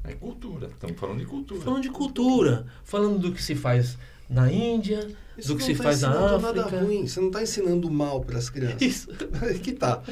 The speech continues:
Speaker 3: Você não tá chegando lá ensinando, "Ó, vocês vão pegar uma arma, vão fazer." Não, você tá ensinando a, a compaixão, <laughs> né?
Speaker 2: Isso.
Speaker 3: Tá ensinando isso.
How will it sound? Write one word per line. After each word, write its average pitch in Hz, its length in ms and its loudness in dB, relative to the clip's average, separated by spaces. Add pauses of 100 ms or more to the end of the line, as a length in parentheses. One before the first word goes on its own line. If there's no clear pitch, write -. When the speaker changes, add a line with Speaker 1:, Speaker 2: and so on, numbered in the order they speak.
(140)
Speaker 3:
Você - 160 -4
não 254 60 -2
tá 240 160 2
chegando 180 400 0
lá 170 160 2
ensinando, 170 420 -2
"Ó, 151 80 2
vocês 135 300 -4
vão 151 100 -4
pegar 139 580 -2
uma 151 260 -2
arma, 151 720 -2
vão 160 160 -4
fazer." 139 400 -4
Não, 156 180 -2
você 131 160 -6
tá 165 140 -4
ensinando 208 720 -2 (420)
a, 110 420 -4 (300)
a 208 120 -10 (220)
compaixão, 254 500 -2 (200)
<laughs> - 640 -4
né? 151 220 -4
Speaker 2:
Isso. 123 240 2
Speaker 3:
Tá 175 60 -2
ensinando 208 420 -4
isso. 175 280 -6